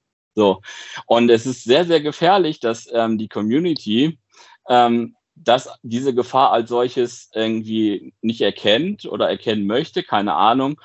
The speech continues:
Und dass wir dann, die dann darauf aufmerksam machen, natürlich dann mit unserer überspitzten Art,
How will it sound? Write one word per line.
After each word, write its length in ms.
Und 140
dass 240
wir 220
dann, 340
die 220
dann 240
darauf 360
aufmerksam 600
machen, 540
natürlich 520
dann 220
mit 100
unserer 600
überspitzten 800
Art, 340